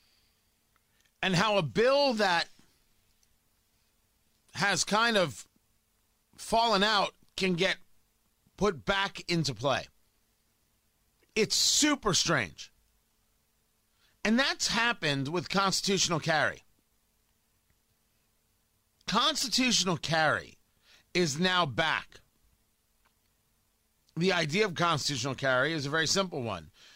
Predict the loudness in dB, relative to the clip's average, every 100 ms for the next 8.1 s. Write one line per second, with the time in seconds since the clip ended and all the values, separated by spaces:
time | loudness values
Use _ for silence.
0 | -20 -6 0 2 2 2 0 0 -2 0
1 | 0 0 0 0 0 0 0 -2 -6 -2
2 | 0 2 2 0 0 0 0 -2 0 0
3 | -4 -2 -2 -2 0 0 0 -2 -2 -2
4 | -2 -2 -2 -6 -8 -10 -20 _ _ _
5 | _ _ _ _ _ _ -20 -20 -20 _
6 | -2 -2 -2 -4 -2 0 2 2 2 2
7 | 0 0 -2 0 -2 -4 -2 0 2 2
8 | 0